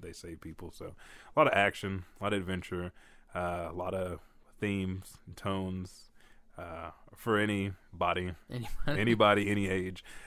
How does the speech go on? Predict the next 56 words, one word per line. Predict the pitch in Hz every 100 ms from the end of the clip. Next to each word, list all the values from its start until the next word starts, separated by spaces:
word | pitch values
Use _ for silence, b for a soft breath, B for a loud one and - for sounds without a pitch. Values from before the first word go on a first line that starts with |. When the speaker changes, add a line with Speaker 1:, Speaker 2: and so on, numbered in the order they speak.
| B 98
Speaker 1:
Um, | 92 90 87
but | 127
yeah, | 123
you | 123
can | 131 117
watch | 117 -
that | 110 104
on | 95 90
twitch | - 113 -
dot | 98 85
T | 104
V | 95 95
forward | - 95 87
slash | - 90 90 90
Elijah | 92 90 85
underscore | 87 - 92 90
five | 85 85
thousand. | - 113 117 110 110 104 B B B
Uh, | 87 87
go | 98
to |
blackenstudios | 95 107 104 98 107 101 82
dot | 90 -
com. | 110 104
You'll | 101 90
see | 95
all | 98 131 156
the | 113
podcasts | 98 87 85 90 87 -
from | 87
The | 87
Elijah | 87 82 82
Bailey | 113 123
Show, | 101 127 113 110 110 B B B
A | 95
Little | 92
Bit | 87
of | 104
Anime, | 117 113 107 104 104 95 -
Black | 95 87
and | 80
Studios, | 98 92 82
The |
Black | 82 92 85 -
Box, | 120 113 - - - B B -
Superpower | 113 92 92 87
Movie | 104 117
Podcast. | 101 110 104 - 104 98
There's | 92 -
still | 117 104
episodes | 104 95 101 95
up | 95 95 -
of | 90 90 87
The | 92
Warrior | 87 92 90 87
Way. | 101 117 113 117